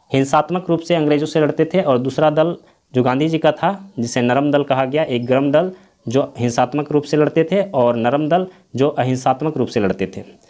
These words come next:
क्रांतिकारियों की भूमिका, यहाँ क्रांतिकारियों की क्या भूमिका दिया हुआ है? स्वतंत्रता संग्राम में क्रांतिकारियों की भूमिका भी बहुत महत्वपूर्ण रही।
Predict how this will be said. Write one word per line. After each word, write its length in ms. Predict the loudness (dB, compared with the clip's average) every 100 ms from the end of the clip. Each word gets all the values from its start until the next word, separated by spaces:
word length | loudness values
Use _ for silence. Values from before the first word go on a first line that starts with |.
| _ _
क्रांतिकारियों 540 | -2 0 0 0 0
की 100 | 0
भूमिका, 400 | 0 0 2 0
यहाँ 160 | 0 -2
क्रांतिकारियों 520 | -2 -2 -2 0 0
की 60 | 0
क्या 120 | 0
भूमिका 300 | 0 0 0
दिया 180 | 2 4
हुआ 140 | 4
है? 140 | 0 -6 -14 _
स्वतंत्रता 520 | -6 -2 -2 2 2
संग्राम 340 | 2 2 2 2
में 120 | 0
क्रांतिकारियों 600 | 0 -2 -2 0 0 0
की 100 | 0
भूमिका 540 | 0 0 2 2 2 -4 _ -2
भी 100 | 0
बहुत 440 | 0 -2 -2 -2
महत्वपूर्ण 440 | -2 -2 -2 0 2
रही। 240 | 0 0